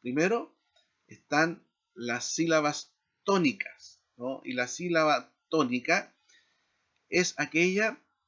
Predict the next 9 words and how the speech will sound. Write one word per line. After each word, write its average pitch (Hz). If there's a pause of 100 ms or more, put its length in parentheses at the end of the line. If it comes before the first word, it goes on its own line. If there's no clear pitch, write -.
(140)
que 151
enfatiza 135 (260)
la 107 (420)
palabra, 113
¿no? 113
Por 117
ejemplo, 165
tenemos 135
aquí 151